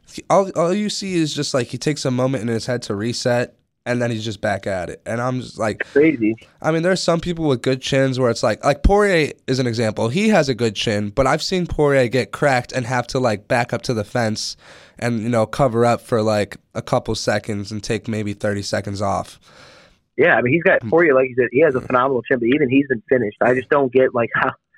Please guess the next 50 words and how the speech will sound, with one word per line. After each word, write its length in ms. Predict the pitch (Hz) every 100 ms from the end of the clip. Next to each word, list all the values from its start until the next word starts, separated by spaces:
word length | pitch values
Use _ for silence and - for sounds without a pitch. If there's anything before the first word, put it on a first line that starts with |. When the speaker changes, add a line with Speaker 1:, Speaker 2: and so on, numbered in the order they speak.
| _ - - _ -
Speaker 2:
I 80 | 165
don't 100 | 196
know 140 | 180
how 140 | 123 127
Holloway's 480 | 139 139 139 131 120 _ _ _ _ _ _ -
head 200 | 156 139
works 300 | 131 170 -
like 160 | 113 -
that. 160 | 104 107
Like, 140 | 110
he 100 | 127
just 180 | 135 127
does 120 | 123 120
not 420 | 123 123 127 127 _ _ _ -
go 180 | 123 120
down 320 | 117 117 113
either. 200 | 110 101
I 40 |
don't 100 | 147 170
think 140 | 196
he's 80 | 160
ever 100 | 160
been 100 | 147
knocked 260 | 131 139 -
down 220 | 143 131
ever 180 | 127 123
in 60 | 120
his 80 | 117 123
career 220 | 127 117
either. 240 | 123 107
Speaker 1:
Ever. 300 | 101 98 98 98 _ _
Ever. 640 | 107 110 110 110 104 98 98 _ _
It's 220 | - 104 -
ridiculous. 580 | 104 107 - 117 113 113
Speaker 2:
Wild. 340 | 120 117 110 _ _ _ _ _
And 200 | 101 131
he 100 | 139
Speaker 1:
Uh, 60 | 156
Speaker 2:
has 100 | 160
the 80 | 139
most, 280 | 147 151 156 -
uh, 320 | 135 131 127 123 -
significant 460 | 139 147 143 139 -
strikes 340 | 131 131 - _
for 100 | 131
his 100 | 123 -
career 240 | 127 131
by, 140 | 123 120
like, 220 | 120 120 _ -
two 120 | 151